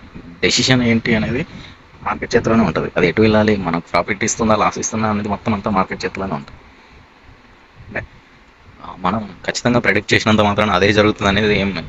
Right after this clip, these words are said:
ఉండదు. జరగవచ్చు, జరగకపోవచ్చు, కానీ జరుగుద్ది అన్న పాజిటివ్ ఇంటెన్షన్‌తోన టెక్నికల్‌గా ప్రూవ్ అయినప్పుడు కొంచెం ధైర్యంగా ఉంటాం అంతే.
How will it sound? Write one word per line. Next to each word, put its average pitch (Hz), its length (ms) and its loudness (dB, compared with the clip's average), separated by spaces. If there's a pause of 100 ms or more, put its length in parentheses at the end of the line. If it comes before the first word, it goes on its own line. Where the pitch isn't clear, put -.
(580)
ఉండదు. 95 220 0 (2000)
జరగవచ్చు, 85 400 -4 (120)
జరగకపోవచ్చు, 95 580 0 (180)
కానీ - 180 -6 (400)
జరుగుద్ది 107 320 0
అన్న 107 100 4
పాజిటివ్ 101 480 0 (960)
ఇంటెన్షన్‌తోన 104 580 0 (480)
టెక్నికల్‌గా 107 520 2 (1080)
ప్రూవ్ 98 200 4 (160)
అయినప్పుడు 98 340 0 (440)
కొంచెం 107 280 0 (560)
ధైర్యంగా 98 320 4
ఉంటాం 82 320 -2
అంతే. 76 180 -8